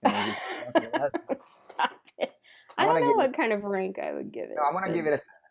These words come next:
Speaker 1: I'm gonna give it a seven because that Darth Vader thing is awesome. And, like, Mon Mothma and Bail Organa talking about, La-, like, Leia and Obi-Wan and the whole thing is pretty badass.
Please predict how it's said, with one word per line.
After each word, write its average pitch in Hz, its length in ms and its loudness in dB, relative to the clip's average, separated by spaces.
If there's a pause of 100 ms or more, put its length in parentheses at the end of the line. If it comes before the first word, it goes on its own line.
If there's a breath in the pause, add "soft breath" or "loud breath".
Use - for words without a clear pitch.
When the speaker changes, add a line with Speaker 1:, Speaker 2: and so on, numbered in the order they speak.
Speaker 1:
I'm 131 100 -2
gonna 160 140 0
give 151 140 0
it 147 80 6
a 135 80 4
seven 107 380 4
because 101 300 -2
that 104 200 0
Darth 104 240 0
Vader 104 240 0
thing 98 280 -12
is 92 100 -10
awesome. 95 500 -6 (360 soft breath)
And, 107 440 -4
like, 95 380 -8 (240 soft breath)
Mon 110 280 0
Mothma 110 380 2
and 98 80 -4
Bail 101 160 4
Organa 87 460 -6
talking 92 240 -4
about, 85 340 -4
La-, 82 340 -6
like, 82 260 -4 (720)
Leia 87 360 -4
and 85 120 -10
Obi-Wan 82 640 -8
and 80 140 -18
the - 40 -18
whole 87 240 -14
thing 65 340 -20
is - 140 -20
pretty - 160 -12
badass. 73 480 -14